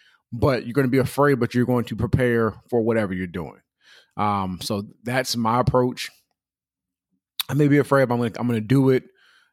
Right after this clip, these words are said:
I'm gonna try to execute it based off of my preparation. And if I prepare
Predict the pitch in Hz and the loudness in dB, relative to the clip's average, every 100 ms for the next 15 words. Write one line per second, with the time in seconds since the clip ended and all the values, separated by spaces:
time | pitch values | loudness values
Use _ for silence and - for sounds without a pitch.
0 | _ 113 117 117 117 113 - 123 - - | _ -4 -2 0 0 0 -2 -6 -6 0
1 | 127 113 101 113 117 - 113 104 - 113 | 0 0 -2 -2 -2 0 0 0 0 -2
2 | 92 117 131 - 127 120 - _ - _ | 0 -2 0 0 0 0 -6 _ -20 _
3 | _ 117 117 120 117 110 113 113 110 117 | _ -6 -4 -2 -4 -6 -2 0 0 0
4 | - 139 131 131 131 113 | 0 2 2 4 2 0